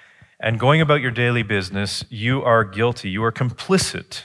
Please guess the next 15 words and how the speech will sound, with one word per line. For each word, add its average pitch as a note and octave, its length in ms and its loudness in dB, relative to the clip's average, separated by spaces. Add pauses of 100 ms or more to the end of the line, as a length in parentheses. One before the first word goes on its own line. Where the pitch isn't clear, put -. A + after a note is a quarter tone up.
(120)
in G#2+ 220 -4
your G#2 260 -2
white G2 300 -2
privilege F#2+ 440 -6
and F#2+ 140 -6
white F2 220 -6
supremacy, B2+ 720 -4 (800)
whether G#2+ 240 -4
you A2 180 -2
knew G#2 180 -2
it F#2+ 80 -4
or G2+ 100 -2
not. B2 580 0 (340)
Okay, G#2+ 300 -10
so A#2+ 260 -4